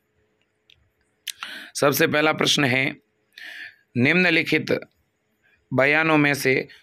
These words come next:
कौन सा रोग और टीकाकरण के संबंध में सही है, यानी टीकाकरण के लिए कौन सा पॉइंट सही है।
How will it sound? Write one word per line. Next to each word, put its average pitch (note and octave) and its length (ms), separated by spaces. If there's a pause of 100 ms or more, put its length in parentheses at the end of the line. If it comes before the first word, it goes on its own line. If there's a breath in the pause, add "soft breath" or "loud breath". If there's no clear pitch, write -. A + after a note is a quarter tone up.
(120)
कौन D#3+ 280
सा D3+ 200
रोग C#3 260
और C#3 180
टीकाकरण C3+ 580 (420 loud breath)
के C3 100
संबंध C3+ 420
में B2+ 140
सही A#2+ 320
है, G#2 100 (420 loud breath)
यानी D3+ 180
टीकाकरण D#3+ 640
के D3+ 100
लिए D3+ 140
कौन D3+ 260
सा D3 160
पॉइंट C#3 300
सही A2+ 300
है। G#2 160